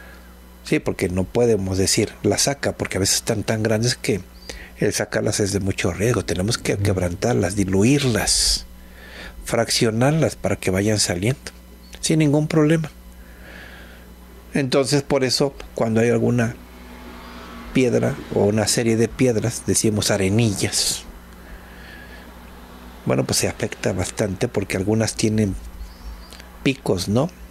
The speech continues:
Son filosas, entonces van cortando, van lesionando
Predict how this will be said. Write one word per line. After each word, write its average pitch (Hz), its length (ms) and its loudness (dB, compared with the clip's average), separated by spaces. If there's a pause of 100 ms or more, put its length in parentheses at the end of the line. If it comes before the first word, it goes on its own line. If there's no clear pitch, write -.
Son 113 260 0
filosas, - 760 0 (100)
entonces - 220 -2
van 113 140 2
cortando, 107 720 -2 (720)
van 107 520 0
lesionando 104 800 2